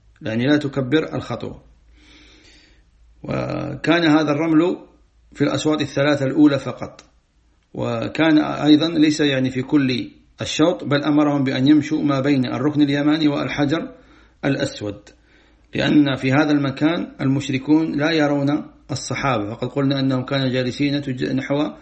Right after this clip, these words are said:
جبل المروة، فعندما يكون، يكون الصحابة يعني في هذا الموطن لا، يعني لا يرونهم، فأمرهم النبي صلى الله عليه وسلم بأن يمشوا يعني إذا وصلوا إلى الركن اليماني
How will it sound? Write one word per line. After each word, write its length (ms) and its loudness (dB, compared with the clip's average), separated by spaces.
جبل 340 2
المروة، 460 0
فعندما 1200 -2
يكون، 540 -2
يكون 300 -2
الصحابة 640 -4
يعني 220 -6
في 160 -6
هذا 340 -2
الموطن 540 -2
لا، 140 2
يعني 220 2
لا 120 0
يرونهم، 580 0
فأمرهم 1300 -2
النبي 360 2
صلى 160 -6
الله 120 -10
عليه 100 0
وسلم 160 2
بأن 220 0
يمشوا 360 2
يعني 440 -2
إذا 160 0
وصلوا 500 0
إلى 200 -2
الركن 280 -2
اليماني 720 0